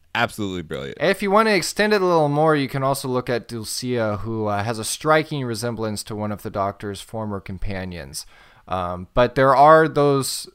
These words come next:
Speaker 2: those connections there. I was also thinking about the companions with the Power Rangers, and it's not in the Doctor's style to have, like, six companions. So I was wondering, like, who is the companion?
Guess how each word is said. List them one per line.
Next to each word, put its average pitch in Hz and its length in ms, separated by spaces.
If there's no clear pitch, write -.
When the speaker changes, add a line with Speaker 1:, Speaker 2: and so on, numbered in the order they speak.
Speaker 2:
those 123 240
connections 123 640
there. 98 260
I - 80
was 156 180
also 190 280
thinking 113 260
about 113 160
the 110 60
companions 113 640
with 110 120
the 107 60
Power 143 300
Rangers, 101 480
and 131 220
it's 135 180
not 170 300
in 170 80
the 151 80
Doctor's 139 420
style 123 460
to 113 140
have, 110 340
like, 92 340
six - 600
companions. 113 800
So 131 100
I 123 60
was 123 220
wondering, 160 280
like, 101 140
who - 380
is 160 320
the 127 100
companion? 139 640